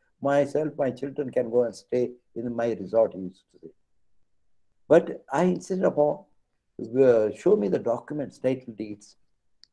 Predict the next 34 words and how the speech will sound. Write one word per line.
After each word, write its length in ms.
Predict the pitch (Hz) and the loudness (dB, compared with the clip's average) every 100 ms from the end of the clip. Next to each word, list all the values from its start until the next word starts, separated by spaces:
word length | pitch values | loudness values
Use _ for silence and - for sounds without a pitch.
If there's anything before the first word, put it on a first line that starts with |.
| _ _ _ _ _ _ - | _ _ _ _ _ _ -2
He 160 | 202 | 0
took 260 | 196 185 185 | 4 2 4
time, 480 | 165 160 180 185 - _ _ _ _ _ _ _ _ _ - | 4 6 6 2 -6 _ _ _ _ _ _ _ _ _ -12
but 180 | 156 165 | -4 4
then 160 | 190 | 4
he 140 | 180 165 | 4 2
said, 240 | 170 170 | 0 0
"No, 340 | 165 156 139 | -2 0 0
I 200 | 127 131 | 2 0
couldn't 300 | 123 285 269 | 0 -4 -6
lay 140 | 123 135 | -2 -2
then, 260 | 131 143 165 | -2 -4 -2
I'll 180 | 131 107 | -2 0
bring 220 | 117 117 - | -2 -6 -6
next 240 | 123 - | -8 -8
time, 280 | - 143 165 - | -8 -6 -6 -6
we'll 200 | 127 113 | -4 -2
make 220 | 117 - | -4 -4
the," 80 | 117 | -8
then 240 | - 208 | -2 0
he 100 | 180 | 0
made 220 | 165 147 | 0 0
a 60 | 113 | 0
will, 200 | 98 101 | -4 -10
it 160 | 139 - | -14 -10
says, 240 | 95 - _ _ _ _ _ _ _ _ _ _ - | -10 -12 _ _ _ _ _ _ _ _ _ _ -6
"I 160 | 123 135 | 2 4
don't 260 | 139 143 | 6 4
insist 200 | 135 - | -2 -2
upon, 420 | 127 104 104 107 101 _ _ _ _ _ | -2 -2 -4 -4 -8 _ _ _ _ _
unless 460 | 123 131 147 151 - | -4 0 4 2 2
I 60 | 110 | -2
have 220 | 98 92 | -2 0
doubt. 340 | 95 90 _ | 0 0 _